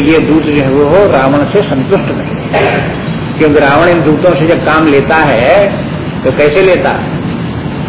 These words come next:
हम्म? तो अपनी गदा दिखा दिखा कर लेता है। देखो पता लगा कर कि सही बात हमें पता नहीं, नहीं, इसे तोड़ देंगे, तो हर बात में उसका सिर तोड़ देने की धमकी बराबर देता रहता है। तो इन सबको काम तो करते हैं रावण के उसमें,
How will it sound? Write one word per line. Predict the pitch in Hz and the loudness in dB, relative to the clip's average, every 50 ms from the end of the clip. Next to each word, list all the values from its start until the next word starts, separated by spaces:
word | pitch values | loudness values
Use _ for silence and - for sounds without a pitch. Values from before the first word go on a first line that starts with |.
| - - - | -6 -4 -4
हम्म? | 135 165 180 - 139 131 - - - - - - | -4 -4 -4 -4 -6 -6 -6 -6 -6 -6 -4 -2
तो | - | -2
अपनी | 131 - 156 160 151 | -2 0 0 0 0
गदा | 120 143 139 165 170 | 0 2 2 2 4
दिखा | 165 160 143 139 143 | 4 2 2 2 0
दिखा | 139 135 135 - 135 135 | 0 0 -2 0 -2 -2
कर | 127 127 117 | -2 -2 -4
लेता | - 110 107 110 - - | -4 -4 -4 -4 -6 -6
है। | - - - - - 170 170 - - - 147 - - - - - - - - - - - - - - - - - - - - - - - - - - - - - - - - | -6 -6 -6 -6 -8 -8 -8 -8 -8 -8 -8 -8 -8 -6 -6 -6 -6 -6 -6 -6 -6 -6 -6 -6 -6 -6 -8 -8 -8 -8 -8 -8 -8 -8 -8 -6 -6 -6 -6 -6 -6 -4 -2
देखो | 127 143 143 - 180 185 185 180 - - | 0 0 2 4 4 4 4 4 2 0
पता | 147 156 151 | 0 0 0
लगा | 156 156 160 160 165 | 0 0 0 0 0
कर | 156 165 170 160 | 0 0 0 -2
कि | 156 | -2
सही | 147 - 151 156 151 | 0 0 0 0 0
बात | 151 160 160 156 151 | 0 0 0 0 0
हमें | 156 156 151 | 0 0 0
पता | 156 156 170 160 | 0 0 -2 0
नहीं, | 165 165 160 | 0 0 0
नहीं, | 165 165 151 | 0 0 -2
इसे | - 165 | -2 -2
तोड़ | 165 160 165 160 165 | -2 -2 -2 -2 -2
देंगे, | 170 170 - - - - - - - - - - - - - - - - - - - - - - - - - - - - - - - - - - - - - - - | -2 -4 -4 -4 -6 -6 -6 -6 -6 -6 -6 -6 -6 -6 -6 -6 -6 -8 -8 -8 -8 -8 -8 -8 -8 -8 -8 -8 -8 -6 -6 -6 -6 -6 -6 -8 -8 -8 -6 -6 -6
तो | - - - | -4 -4 -4
हर | - - 170 180 | -2 0 2 2
बात | 165 170 175 180 180 180 175 | 2 2 2 2 2 2 2
में | 185 185 | 2 2
उसका | 180 160 175 175 180 170 | 2 2 2 2 2 0
सिर | - - 180 175 | 2 2 2 2
तोड़ | - 175 175 170 160 156 | 2 2 2 2 2 2
देने | 170 170 170 170 | 2 2 2 2
की | 165 160 | 0 0
धमकी | 139 123 131 139 - 180 | 0 0 0 0 0 0
बराबर | 156 151 151 151 151 160 151 | 0 0 0 2 2 2 2
देता | 147 147 - 147 139 | 0 0 0 0 -2
रहता | 131 131 - - - | -2 -4 -4 -6 -6
है। | - - - 131 - - - - - - - - - - - - - - - - - - - | -6 -6 -6 -8 -8 -8 -8 -8 -8 -8 -8 -8 -6 -6 -6 -6 -6 -6 -6 -6 -6 -4 -2
तो | - | -2
इन | - 156 156 - | 0 2 2 2
सबको | - - 143 120 - 156 | 2 0 -2 0 0 -2
काम | 135 - 135 135 147 151 143 | 0 0 0 0 0 0 0
तो | 170 | 0
करते | - 175 160 - - 190 | 0 0 0 0 0 0
हैं | 185 180 | 0 0
रावण | 170 165 165 165 165 | 0 0 -2 -2 -2
के | 151 156 160 | -2 -2 -4
उसमें, | 139 123 123 - - | -4 -4 -4 -6 -6